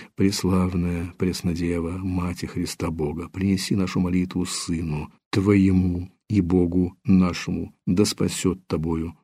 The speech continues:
души наша». Ей почудилось, будто лошадь неслышно приблизилась,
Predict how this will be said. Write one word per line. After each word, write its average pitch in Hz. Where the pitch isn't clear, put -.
души 85
наша». -
Ей 151
почудилось, 151
будто 143
лошадь -
неслышно 90
приблизилась, 87